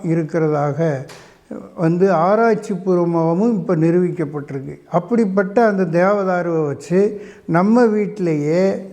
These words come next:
தொடர்ந்து பூஜைகள் செய்துட்டு வரும்போது நம்ம வாழ்க்கைக்கு நாம என்னென்ன நினைக்கிறோமோ அந்த நினைக்கக்கூடிய வய-, வகையிலெல்லாம் நமக்கு வந்து வழிகளை ஏற்படுத்தி கொடுத்து பொருளாதாரத்திலையும்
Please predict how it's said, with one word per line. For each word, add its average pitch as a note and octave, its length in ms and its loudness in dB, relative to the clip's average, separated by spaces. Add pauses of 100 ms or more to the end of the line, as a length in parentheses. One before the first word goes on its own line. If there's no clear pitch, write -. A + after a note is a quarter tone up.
தொடர்ந்து G#3 440 2
பூஜைகள் F3+ 600 2
செய்துட்டு D#3+ 540 -2
வரும்போது C#3+ 600 -2 (600)
நம்ம G#3+ 320 2
வாழ்க்கைக்கு G3+ 1000 0
நாம G3 440 2
என்னென்ன A#3+ 640 2
நினைக்கிறோமோ G3+ 920 2
அந்த G#3+ 360 2
நினைக்கக்கூடிய A#3 840 2 (640)
வய-, A3 400 4 (100)
வகையிலெல்லாம் A#3 680 2
நமக்கு A3+ 320 -2
வந்து G3+ 340 2 (380)
வழிகளை G#3+ 480 4
ஏற்படுத்தி F#3 560 0
கொடுத்து D#3+ 460 0
பொருளாதாரத்திலையும் F#3+ 1300 2